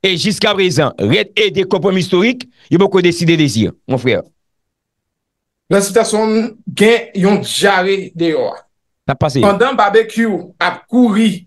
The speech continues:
Speaker 2: anba gaz lakrimojèn e lapolis. E anpil moun, petèt ki konn al kay bòkò yo, ta ka ap itilize ti koze sa a.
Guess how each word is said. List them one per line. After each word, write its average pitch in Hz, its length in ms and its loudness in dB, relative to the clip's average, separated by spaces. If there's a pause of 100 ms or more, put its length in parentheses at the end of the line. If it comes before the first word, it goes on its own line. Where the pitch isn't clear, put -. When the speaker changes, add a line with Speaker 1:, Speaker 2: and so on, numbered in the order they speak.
Speaker 2:
anba 180 220 2 (160)
gaz 175 400 -2 (260)
lakrimojèn 196 680 0 (260)
e 220 80 6
lapolis. 208 540 0 (580)
E 208 300 4
anpil 277 260 0
moun, 233 320 4
petèt 202 320 0
ki 220 160 -6
konn 202 140 0
al 190 100 0
kay 175 240 2
bòkò 180 340 2 (1160)
yo, 208 100 0
ta 202 160 0
ka 208 140 0
ap 226 100 -8
itilize 196 460 -2
ti 190 100 -10
koze 180 300 2
sa 147 160 2
a. 113 80 -2